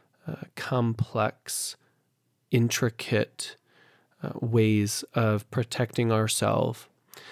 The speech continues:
uh, protecting ourselves. And oftentimes, of course, that begins in childhood and, you know, lots of, lots of, uh, psychologies and, you know, behaviorism and,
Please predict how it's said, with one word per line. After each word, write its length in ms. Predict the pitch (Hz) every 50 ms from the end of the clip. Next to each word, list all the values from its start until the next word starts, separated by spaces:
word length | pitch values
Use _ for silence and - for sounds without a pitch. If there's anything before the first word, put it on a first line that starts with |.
| - - - _ _ _ -
uh, 160 | 131 127 127
protecting 420 | 127 - 127 - 131 120 - - 113
ourselves. 540 | 107 107 - - 123 120 117 117 123 - - -
And 300 | 139 127 123 117 110 104 - _ _ _ _ _ _ _ _ _ _ _ _ - -
oftentimes, 800 | - 135 123 - - 110 107 107 120 117 113 110 110 107 113 -
of 140 | - - -
course, 260 | - - 123 113 113 -
that 180 | - 110 104
begins 640 | 107 107 104 - 107 107 110 113 117 - - - - - _
in 160 | - - 101
childhood 800 | 98 - - 117 107 107 107 104 - - 113 107 107 107 110 -
and, 180 | - - 117 - - - - - - - _ -
you 100 | 131 113
know, 220 | - - - -
lots 440 | - 113 113 110 110 110 - - 110
of, 300 | 113 123 110 98 - - - - - - - - - -
lots 280 | 117 113 113 - -
of, 260 | 117 101 104 104 - -
uh, 300 | - - - - - - -
psychologies 1040 | 147 - - 117 107 - - 160 156 143 131 123 120 120 107 104 117 - 131 - -
and, 400 | - - - - - - 120 - - _ _ _ _
you 80 | - -
know, 140 | - - -
behaviorism 1000 | - 113 104 - 135 123 117 113 120 117 113 110 110 101 - 107 104 - - - 85
and, 300 | - 87 - - 127